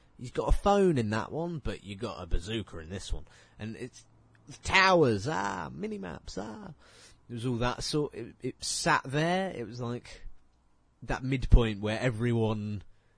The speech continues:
the industry over, just sort of looked at Ubisoft and went, "You guys need to do something new quick,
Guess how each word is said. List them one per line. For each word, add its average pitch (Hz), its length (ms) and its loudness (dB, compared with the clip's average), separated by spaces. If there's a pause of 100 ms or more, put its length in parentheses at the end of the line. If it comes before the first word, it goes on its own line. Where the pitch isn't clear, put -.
(140)
the 113 180 -2
industry 104 540 -4
over, 98 420 0
just - 400 -10
sort - 220 -6
of 101 120 -6
looked 107 260 -2
at - 60 -6
Ubisoft 98 420 -6
and 98 80 -10
went, 95 160 -10 (200)
"You 131 120 -8
guys 98 280 -8
need 82 120 -12
to - 80 -6
do 90 140 -8
something 85 340 -12
new 92 200 -8
quick, - 420 -8